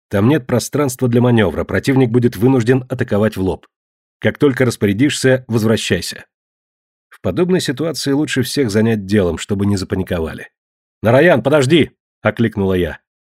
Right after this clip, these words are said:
«Еще найди тех, кто умеет обращаться с лошадьми». Кроме моих скакунов, в отряде было полдюжины лошадей, пойманных нами по дороге.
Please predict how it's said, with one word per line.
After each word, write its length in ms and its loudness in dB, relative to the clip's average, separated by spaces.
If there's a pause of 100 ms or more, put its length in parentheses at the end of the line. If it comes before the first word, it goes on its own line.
(320)
«Еще 360 2
найди 260 4
тех, 240 2
кто 160 0
умеет 260 4
обращаться 580 0
с 80 -6
лошадьми». 520 2 (680)
Кроме 280 2
моих 320 0
скакунов, 680 -4
в 100 -6
отряде 320 -2
было 240 -2
полдюжины 720 0
лошадей, 480 -4
пойманных 500 -6
нами 220 0
по 140 -6
дороге. 460 -8